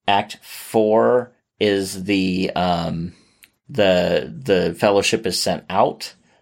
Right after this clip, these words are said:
and it would end, uh, with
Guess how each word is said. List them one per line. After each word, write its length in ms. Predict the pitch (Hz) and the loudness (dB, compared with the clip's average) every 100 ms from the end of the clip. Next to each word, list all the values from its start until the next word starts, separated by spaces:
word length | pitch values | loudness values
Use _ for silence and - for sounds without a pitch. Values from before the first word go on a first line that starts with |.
| _ _ _ - _ | _ _ _ -20 _
and 140 | 90 98 | -4 -2
it 140 | - | 0
would 220 | 104 98 - | -2 -2 -2
end, 520 | 98 101 98 98 - _ - _ _ - - - | 0 0 -2 -6 -10 _ -20 _ _ -20 -8 0
uh, 320 | 90 80 78 | 2 2 0
with 360 | 101 104 92 | 2 2 0